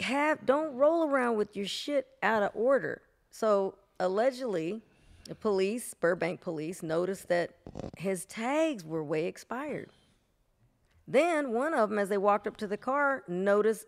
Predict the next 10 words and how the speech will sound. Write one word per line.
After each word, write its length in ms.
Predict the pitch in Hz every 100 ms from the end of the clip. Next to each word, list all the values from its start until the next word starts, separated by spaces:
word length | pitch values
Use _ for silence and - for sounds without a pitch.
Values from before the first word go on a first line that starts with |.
| -
an 100 | 202
expandable 760 | 190 - - 202 202 202 196 202
metal 380 | 185 175 180 180 _ _
baton, 580 | - - - 294 240 156 - _
which 260 | 170 185 -
is 200 | 180 160 -
an 180 | 185 170 -
illegal 640 | 180 175 226 311 311 302
weapon 380 | 269 302 247 160
here, 300 | 160 -